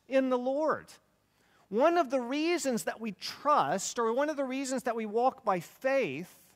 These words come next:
one of the reasons that we hope is because we do not yet see. We do not see justice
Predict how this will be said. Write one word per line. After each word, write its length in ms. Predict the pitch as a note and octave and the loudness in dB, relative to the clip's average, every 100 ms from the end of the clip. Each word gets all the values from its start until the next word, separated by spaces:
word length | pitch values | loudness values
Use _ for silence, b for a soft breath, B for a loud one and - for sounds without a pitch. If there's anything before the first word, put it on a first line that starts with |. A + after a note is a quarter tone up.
| _ _ - | _ _ -2
one 200 | A#3+ D4+ | 0 0
of 80 | |
the 80 | B3 | -2
reasons 420 | A#3 C4+ A#3+ A3 | -2 -4 -4 -4
that 160 | - G3+ | -4 -4
we 160 | G3 D3+ | -4 -6
hope 720 | - C4 D4+ E3+ C3 - - _ _ _ _ _ _ _ _ _ _ _ _ | -2 2 2 0 -4 -12 -20 _ _ _ _ _ _ _ _ _ _ _ _
is 120 | - | -20
because 280 | - E3+ D#3+ | -14 -14 -12
we 80 | E3 | -10
do 160 | D3+ | -6
not 160 | D#3+ D3+ | -8 -8
yet 220 | D3 C#3 | -12 -10
see. 540 | - G3+ F3+ D3 F#2+ F2+ _ _ _ _ _ _ _ _ _ _ _ _ _ b b | -10 -10 -10 -12 -16 -20 _ _ _ _ _ _ _ _ _ _ _ _ _ b b
We 120 | G3 | -2
do 100 | G#3+ | 2
not 160 | G#3+ G#3 | 2 0
see 380 | - - D4 C#4 | -4 -2 0 0
justice 680 | F#3+ G3 - F#3+ - - | 2 2 2 -4 -4 -4